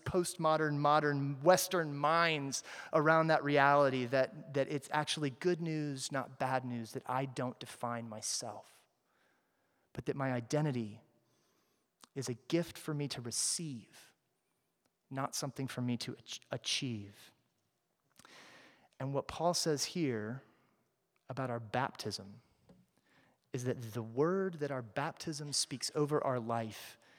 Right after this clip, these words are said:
is just this. You are clothed in Christ.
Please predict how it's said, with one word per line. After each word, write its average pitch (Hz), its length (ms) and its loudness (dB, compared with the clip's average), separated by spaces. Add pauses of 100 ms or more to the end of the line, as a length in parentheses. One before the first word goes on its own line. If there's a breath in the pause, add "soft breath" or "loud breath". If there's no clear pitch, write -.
(260 soft breath)
is 120 140 -6
just - 300 -8
this. - 480 -10 (1700)
You 127 140 -6
are 117 140 -4
clothed 151 580 -2
in 135 140 -8
Christ. - 580 -12